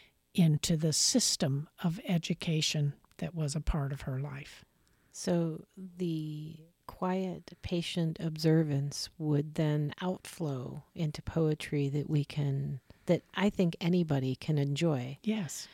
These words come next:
Speaker 2: It's not esoteric in a
Speaker 1: No.
Speaker 2: way that, that seems unattainable or what she's saying. She's pretty darn clear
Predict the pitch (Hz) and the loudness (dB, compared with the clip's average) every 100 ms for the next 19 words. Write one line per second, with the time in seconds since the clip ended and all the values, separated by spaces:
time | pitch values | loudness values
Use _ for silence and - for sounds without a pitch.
0 | - - - - - 185 180 - 180 175 | -20 -20 -14 -10 -2 2 2 2 0 0
1 | 180 165 - 196 175 170 - - - - | 2 0 0 2 4 4 -2 -14 -10 2
2 | 170 165 160 156 151 151 147 151 151 143 | 4 4 4 4 4 2 -2 -2 -2 -2
3 | - - - 185 160 - - 170 160 151 | -8 -16 -14 -4 -2 -2 -4 -2 0 0
4 | - 175 165 - 156 151 147 143 151 - | -2 -2 -2 -2 -2 0 -2 -2 -4 -4
5 | - 160 - 165 143 147 - 233 - - | -4 -4 -2 -2 -2 -2 -2 -2 -4 -4
6 | 285 285 240 220 202 - 208 156 127 151 | -2 0 2 2 2 0 0 2 0 -8